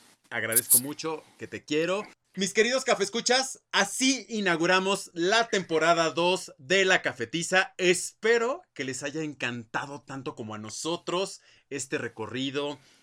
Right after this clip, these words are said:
este episodio. Lo hicimos con mucho cariño, con mucho amor. No se olviden recomendarnos, compartirnos, arroba La Cafetiza en Instagram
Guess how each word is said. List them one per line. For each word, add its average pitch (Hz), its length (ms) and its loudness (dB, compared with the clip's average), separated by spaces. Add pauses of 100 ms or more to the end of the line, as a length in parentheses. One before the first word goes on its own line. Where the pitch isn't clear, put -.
(140)
este 147 300 -6
episodio. 143 720 -2
Lo 135 100 -8
hicimos 151 340 -6
con 127 160 -10
mucho 156 380 -8
cariño, 117 560 -10
con 107 160 -16
mucho 127 340 -14
amor. 107 300 -12 (460)
No 143 320 -4
se 196 120 -6
olviden 147 280 -4
recomendarnos, 127 960 -6
compartirnos, 143 1000 -6
arroba 156 400 -2
La 143 140 -2
Cafetiza 120 560 -8
en 123 100 -4
Instagram 208 640 0